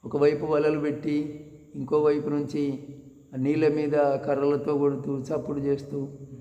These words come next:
అన్ని వైపుల నుంచి, ఆ, వాటిని ఒకవైపు తీసుకొని పోతారు, తరుముతూ పోతారు వాటిని నీళ్ళల్లో. అప్పుడు అవి పోయి వలలో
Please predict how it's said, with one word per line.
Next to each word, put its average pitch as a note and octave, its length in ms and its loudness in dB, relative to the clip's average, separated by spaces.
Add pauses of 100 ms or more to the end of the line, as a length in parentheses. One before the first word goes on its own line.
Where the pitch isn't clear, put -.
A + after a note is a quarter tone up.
(560)
అన్ని D3 220 -2
వైపుల D3+ 320 0
నుంచి, F3+ 580 0 (920)
ఆ, C3+ 380 -4 (920)
వాటిని C3+ 800 -2 (560)
ఒకవైపు D3+ 440 -2
తీసుకొని E3 440 0
పోతారు, D3 360 0
తరుముతూ C#3+ 480 0
పోతారు D3 360 -2
వాటిని C3+ 380 -2 (240)
నీళ్ళల్లో. C#3+ 480 2 (960)
అప్పుడు C#3+ 240 -4
అవి D3+ 180 0
పోయి D3+ 300 0
వలలో D3 440 0